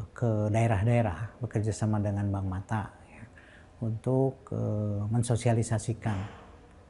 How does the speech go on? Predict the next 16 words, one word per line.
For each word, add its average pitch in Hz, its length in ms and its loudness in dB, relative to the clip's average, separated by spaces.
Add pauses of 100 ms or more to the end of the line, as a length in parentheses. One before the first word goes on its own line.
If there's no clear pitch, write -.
tentang 104 560 -4 (640)
kepedulian 117 560 2
terhadap, 104 560 -2 (320)
eh, 131 240 -6
donor 110 320 -2
mata 107 320 -8
ini. 110 240 -10 (720)
Kemudian 117 560 4
juga, 131 640 2 (240)
eh, 113 240 0
insya 110 240 0
Allah 123 400 0
kalau 107 400 0 (160)
tidak 104 320 0
di 113 80 0
Agustus, - 1040 -4